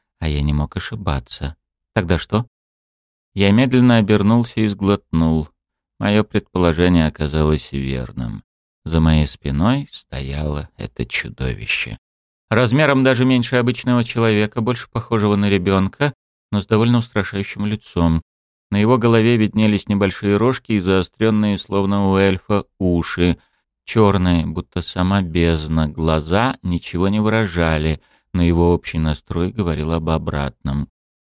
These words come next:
Цвет кожи словно серый мрамор, как раз под стать этому месту, но я сразу понял, что больше всего наводило страху.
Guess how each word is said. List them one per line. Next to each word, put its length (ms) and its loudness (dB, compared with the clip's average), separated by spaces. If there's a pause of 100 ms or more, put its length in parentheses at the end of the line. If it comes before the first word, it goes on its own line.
(320)
Цвет 280 0
кожи 280 2
словно 380 2
серый 340 0
мрамор, 600 2 (260)
как 220 -8
раз 180 -2
под 180 -6
стать 280 -6
этому 300 0
месту, 600 -4 (300)
но 80 -2
я 180 0
сразу 440 -4
понял, 420 -2
что 220 -12
больше 340 -6
всего 440 -6
наводило 520 -6
страху. 600 -12